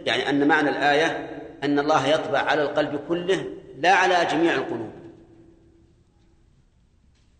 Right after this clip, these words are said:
فيخرج بذلك إيش؟ بعض القلب، ما يطبع على بعض،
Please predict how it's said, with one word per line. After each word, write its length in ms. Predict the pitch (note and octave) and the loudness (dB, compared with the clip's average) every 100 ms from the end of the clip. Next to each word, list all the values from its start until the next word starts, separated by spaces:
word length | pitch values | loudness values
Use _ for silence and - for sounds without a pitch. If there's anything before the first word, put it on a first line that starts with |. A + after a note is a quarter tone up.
| _ _ _ - | _ _ _ 0
فيخرج 380 | D3+ F3 D3+ B2 | 2 4 0 -2
بذلك 440 | C#3 C3+ C3+ C3+ | 2 2 2 0
إيش؟ 220 | D#3+ - - - - - - - _ _ _ _ _ _ _ | -2 -2 -6 -12 -16 -20 -20 -20 _ _ _ _ _ _ _
بعض 300 | C3+ D#3+ C3+ | 4 4 4
القلب، 540 | A2+ - G2 - - | -2 -4 -6 -8 -6
ما 140 | D3+ E3+ | 0 0
يطبع 200 | - A#2+ | 0 -4
على 220 | A#2+ B2 | -4 -6
بعض، 160 | A2 | -8